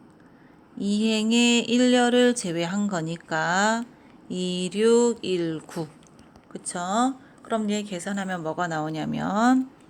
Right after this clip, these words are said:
십이. M two two는 이행의 이열. 아이고, 여기가 잘못 썼네요.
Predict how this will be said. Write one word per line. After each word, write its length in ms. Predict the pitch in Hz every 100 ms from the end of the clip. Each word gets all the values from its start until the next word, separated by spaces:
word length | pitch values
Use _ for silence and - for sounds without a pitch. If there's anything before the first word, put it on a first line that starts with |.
| -
십이. 540 | - - 226 208 165 151 - - _ - - - _ - -
M 300 | - 180 180
two 200 | - 233 226
two는 800 | - 240 214 185 202 233 254 269 - - - - - -
이행의 880 | - 190 190 196 190 214 247 262 277 277 - - - _ - - - - - _ - - - - - - - -
이열. 540 | 220 220 190 160 - - -
아이고, 260 | - 160 185
여기가 260 | 208 208 220
잘못 280 | - 175
썼네요. 400 | 180 - - -